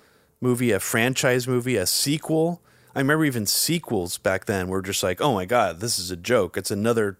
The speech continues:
terrible sequel. Why do they keep making sequels?" You know, there's only one good, s-, you know, one or two good sequels ever made, and it's Godfather Two and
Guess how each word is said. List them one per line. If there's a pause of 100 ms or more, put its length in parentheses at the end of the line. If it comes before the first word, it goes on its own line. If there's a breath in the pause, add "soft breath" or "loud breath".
terrible
sequel.
Why
do
they
keep
making
sequels?" (360 soft breath)
You
know,
there's
only
one
good,
s-,
you
know,
one
or
two
good
sequels
ever
made,
and
it's
Godfather
Two
and